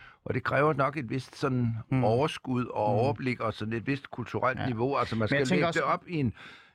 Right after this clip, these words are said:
Speaker 1: i en sammenhæng.
Speaker 2: Ja. Ja, selvfølgelig, men jeg tænker også, at vi som samfund har en, en, en, øh, reel, øh, hvad kan vi sige, øhm, øh, ja, altså, vi,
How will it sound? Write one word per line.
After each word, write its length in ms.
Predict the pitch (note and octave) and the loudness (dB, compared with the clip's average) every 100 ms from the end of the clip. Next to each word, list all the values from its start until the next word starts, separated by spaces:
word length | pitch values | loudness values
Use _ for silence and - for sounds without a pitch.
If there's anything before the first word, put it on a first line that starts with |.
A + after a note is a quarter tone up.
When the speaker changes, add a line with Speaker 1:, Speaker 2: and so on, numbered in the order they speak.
| _ - | _ -4
Speaker 1:
i 80 | |
en 100 | D3+ | -2
sammenhæng. 560 | B2 - C3 F3 D#3 B2+ | 0 0 0 2 2 2
Speaker 2:
Ja. 60 | A2 - _ - | -2 -8 _ -4
Ja, 140 | D3 D#3 | -4 -2
selvfølgelig, 400 | F3+ F3+ F#3 F3 | 0 2 0 2
men 100 | E3+ | 2
jeg 80 | D#3+ | 2
tænker 160 | F3 | 2
også, 100 | F3 | 2
at 20 | |
vi 60 | F3+ | 0
som 160 | D#3+ D3 | 0 0
samfund 420 | C#3+ D3 D#3 E3 | 0 0 0 0
har 220 | C#3+ A#2+ | 2 2
en, 240 | D3 C3+ | 2 2
en, 260 | C3+ D3 C3+ | 2 0 0
en, 260 | - C3 A#2+ | 0 0 0
øh, 140 | A#2 F2 - - - | 0 -4 -8 -16 -8
reel, 380 | C3 C3+ C#3 B2+ | -2 0 0 0
øh, 280 | C3+ B2 A#2 - - - - - | 0 2 0 -6 -18 -18 -18 -4
hvad 100 | C3+ | -2
kan 80 | C3 | -2
vi 40 | |
sige, 280 | - B2+ C3 | -2 -2 0
øhm, 400 | D3+ C3+ B2 A#2+ | 0 2 2 0
øh, 80 | A#2 G1+ - - - - _ | -2 -6 -8 -10 -14 -20 _
ja, 140 | C#3+ C3 - | -2 0 0
altså, 200 | D3+ D3 - _ | -2 -2 -6 _
vi, 240 | D#3+ D3 | -12 -8